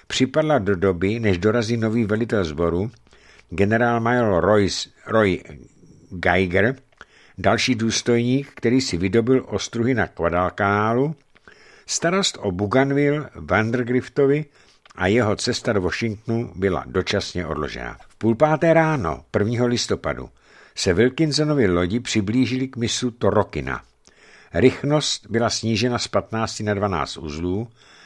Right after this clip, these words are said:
a dopředu vyrazily minolovky k prozkoumání pobřežních vod. Zátoka císařovny Augusty byla zcela nedostatečně zmapována. Většina map pocházela z konce minulého století,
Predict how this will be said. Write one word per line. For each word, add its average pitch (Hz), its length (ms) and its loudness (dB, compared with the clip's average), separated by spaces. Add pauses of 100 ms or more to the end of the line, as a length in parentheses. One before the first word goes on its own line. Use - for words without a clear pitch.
(140)
a 80 120 -4
dopředu 110 500 0
vyrazily 123 540 2
minolovky 101 680 -2
k - 100 -18
prozkoumání 113 880 -2
pobřežních 90 760 -2
vod. 73 200 -4 (220)
Zátoka 110 540 0
císařovny 139 640 -2
Augusty 90 720 -4
byla 110 240 -2
zcela 131 400 -2
nedostatečně 110 840 -2
zmapována. 76 800 -6 (960)
Většina 113 440 0
map 87 380 -4 (100)
pocházela 120 760 0 (520)
z - 160 -4
konce 123 460 4
minulého 131 480 4
století, 135 720 -4